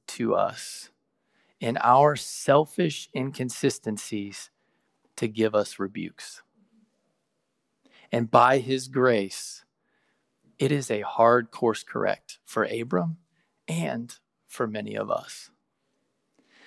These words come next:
And as this scene wraps up, we can't help but marvel, actually, at the goodness of God when we can't seem to get out of the way of ourselves. The text reads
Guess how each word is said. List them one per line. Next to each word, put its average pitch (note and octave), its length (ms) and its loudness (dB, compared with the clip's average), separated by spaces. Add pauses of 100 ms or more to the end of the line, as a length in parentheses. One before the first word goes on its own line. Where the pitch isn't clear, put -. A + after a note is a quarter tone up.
(380)
And C3 140 4
as B2+ 200 2
this F3 220 10
scene E3 280 4
wraps C3+ 400 4
up, B2 260 8
we B2 200 4
can't C#3 420 -2
help D3 440 4
but B2 180 4
marvel, A#2+ 840 6
actually, A#2+ 480 2
at A#2+ 160 -2
the A#2+ 80 0
goodness C#3 580 4
of A2+ 260 2
God A2 520 6 (1160)
when B2+ 180 4
we B2+ 140 -2
can't - 440 -2
seem A2+ 460 0
to A#2 160 -4
get A#2+ 260 2
out G#2+ 240 4
of G#2 160 -8
the G#2 120 -6
way G#2 260 0
of G#2 120 -6
ourselves. - 800 -6 (1500)
The D#3+ 80 6
text - 340 6
reads C#3 580 4